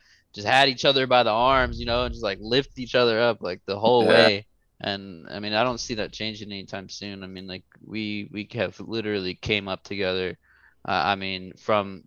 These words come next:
Speaker 1: going from, you know, a couple hundred dollar days to multi five figure months, like, together, you know, and,
Speaker 2: Yeah.
Speaker 1: um, it would be really, really cool to see us become multimillionaires together,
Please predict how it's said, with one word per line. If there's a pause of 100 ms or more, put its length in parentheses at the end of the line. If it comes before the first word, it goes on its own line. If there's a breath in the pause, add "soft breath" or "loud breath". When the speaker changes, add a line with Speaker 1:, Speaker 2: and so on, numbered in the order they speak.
(100)
Speaker 1:
going
from,
you
know,
a (200)
couple
hundred
dollar
days (120)
to (400 soft breath)
multi
five
figure
months,
like,
together, (140)
you
know, (160)
and,
Speaker 2:
Yeah.
Speaker 1:
um, (380)
it
would
be
really,
really
cool
to
see
us
become
multimillionaires
together,